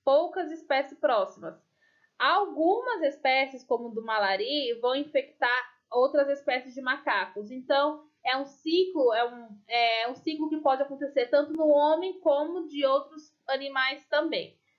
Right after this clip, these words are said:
mas somente alguns. Continuando a falar sobre o nosso, o, a patologia do nosso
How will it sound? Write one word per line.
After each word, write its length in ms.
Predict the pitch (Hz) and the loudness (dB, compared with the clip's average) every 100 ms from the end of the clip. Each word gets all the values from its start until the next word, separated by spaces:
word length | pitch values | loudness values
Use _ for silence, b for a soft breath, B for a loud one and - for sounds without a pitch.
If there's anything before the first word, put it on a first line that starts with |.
| _ | _
mas 220 | 247 269 | -4 -2
somente 680 | - 285 285 302 302 269 - | 0 0 0 -2 -4 -10 -6
alguns. 640 | 254 277 359 - 185 - _ _ _ _ _ _ _ _ _ _ _ _ _ _ _ _ _ _ _ | 0 2 2 -4 -12 -18 _ _ _ _ _ _ _ _ _ _ _ _ _ _ _ _ _ _ _
Continuando 760 | - 330 392 370 330 302 269 247 | 10 12 12 8 8 8 6 0
a 40 | |
falar 340 | 254 277 247 247 | -2 0 0 0
sobre 280 | 254 233 240 | -2 -4 -4
o 40 | |
nosso, 260 | 240 240 240 - | -6 -6 -10 -6
o, 360 | 233 233 220 214 | -4 0 0 0
a 60 | |
patologia 720 | 220 220 233 226 220 214 220 208 | 2 0 0 0 0 0 -4 -4
do 100 | 208 | -2
nosso 680 | 202 208 202 190 185 185 | -4 -4 -4 -4 -4 -8